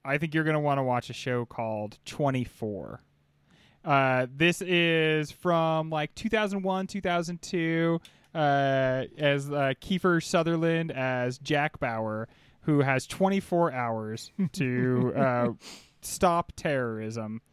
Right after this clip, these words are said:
Speaker 1: And he fills that twenty-four hours with a lot of questionable ways, uh, perhaps racist ways, some could even say. Uh, but he still manages to get the job done in half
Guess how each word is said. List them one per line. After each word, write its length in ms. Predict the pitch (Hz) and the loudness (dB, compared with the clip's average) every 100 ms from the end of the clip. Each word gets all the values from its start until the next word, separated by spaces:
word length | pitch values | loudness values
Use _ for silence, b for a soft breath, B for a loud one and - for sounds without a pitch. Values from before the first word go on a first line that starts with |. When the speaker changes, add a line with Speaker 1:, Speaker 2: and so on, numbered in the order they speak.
| b b b b | b b b b
Speaker 1:
And 600 | 160 147 147 143 143 143 - | 2 4 4 2 0 -2 -10
he 400 | - 170 202 196 | -10 -2 2 2
fills 340 | - 240 247 226 | 2 0 2 0
that 180 | 208 | -2
twenty-four 400 | - 196 185 185 | -2 -4 -2 -2
hours 360 | 165 160 165 - - | 0 2 0 -2 -4
with 140 | 160 | 0
a 40 | 160 | 2
lot 200 | 156 180 | 2 0
of 80 | - | 2
questionable 580 | 185 170 - 165 160 | 0 0 -4 -2 0
ways, 460 | 151 147 151 151 147 b b b - | 2 2 2 0 -4 b b b -2
uh, 420 | 139 131 127 127 | 0 2 0 -2
perhaps 640 | - 156 180 185 - - - - | -4 0 0 0 -4 -12 -14 -10
racist 560 | 135 147 170 185 170 180 | 0 2 2 0 -2 2
ways, 580 | 180 175 175 185 - - | 2 4 2 0 -4 -20
some 300 | - 190 185 | -6 -2 -2
could 140 | 180 180 | 0 0
even 260 | 180 180 180 | 2 0 0
say. 460 | 196 180 180 180 b b b - | 0 2 2 0 b b b -2
Uh, 380 | 156 139 131 131 | 2 4 4 2
but 220 | 151 170 | 4 4
he 100 | 175 | 2
still 280 | 165 196 185 | -2 2 2
manages 580 | 175 156 151 139 143 143 | 2 -2 -2 -2 -2 -4
to 100 | - | -6
get 240 | 143 147 156 | -2 -2 -2
the 80 | |
job 360 | 139 131 127 127 | -2 -2 -2 -2
done 300 | 131 127 131 - | -2 -2 -6 -4
in 360 | 175 170 170 - _ _ _ _ _ | -2 0 -2 -6 _ _ _ _ _
half 640 | - 240 202 131 - - | -10 -2 -2 -2 -6 -20